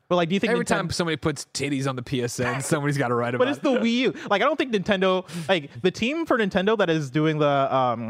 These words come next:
Speaker 1: uh, what do they call it when you have to, like, w-, w-, go through the game before you put, add it to your platform? You work on that team, make sure it doesn't crash people's fucking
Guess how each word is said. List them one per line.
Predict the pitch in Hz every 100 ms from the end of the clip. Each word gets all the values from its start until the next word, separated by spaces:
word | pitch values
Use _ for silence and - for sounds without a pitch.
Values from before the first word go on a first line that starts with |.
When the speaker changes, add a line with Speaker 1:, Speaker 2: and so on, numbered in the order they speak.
| 131 -
Speaker 1:
uh, | 131 131
what | 165
do | 180
they | 170
call | 170 165
it | 165
when | 143
you |
have | 139
to, | 143
like, | 127 120
w-, | - 127
w-, | 131 139 -
go | 156
through | 147
the | 147
game | 131 127
before | 120 139
you | 123
put, | - -
add | 123
it | 127
to | 135
your | 120
platform? | 127 117 - 123 120 131 _ _ -
You | 139 135
work | 127 127
on | 127
that | 120
team, | 131 123 120 _ 135
make | 127
sure | 143
it | 123
doesn't | 117
crash | 127 113
people's | - 117 -
fucking | 120 120 117 123